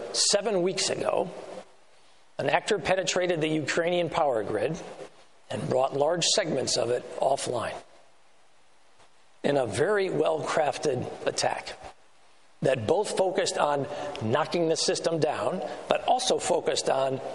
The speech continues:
how was the provider likely to respond to that outage.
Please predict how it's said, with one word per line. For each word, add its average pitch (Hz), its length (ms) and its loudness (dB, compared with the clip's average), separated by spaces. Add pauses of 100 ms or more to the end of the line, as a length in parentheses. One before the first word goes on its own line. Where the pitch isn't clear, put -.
(340)
how 190 380 2
was 160 260 0
the 151 100 0
provider 131 800 0
likely 147 380 0
to - 160 0
respond 139 760 0 (140)
to 131 120 0
that 107 180 -2
outage. - 500 -4